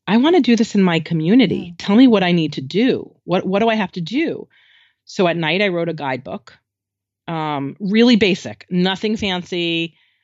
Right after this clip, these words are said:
Speaker 1: but the tips, the guidelines, resources, and things to avoid.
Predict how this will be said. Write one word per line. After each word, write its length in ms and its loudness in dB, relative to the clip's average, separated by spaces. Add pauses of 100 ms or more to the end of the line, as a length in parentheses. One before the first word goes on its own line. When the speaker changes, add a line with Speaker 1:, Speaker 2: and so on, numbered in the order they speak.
(200)
Speaker 1:
but 420 -2 (1300)
the 80 -6
tips, 680 -8 (120)
the 80 -6
guidelines, 960 -4
resources, 1160 -4 (260)
and 160 0
things 260 2
to 160 -4
avoid. 480 -8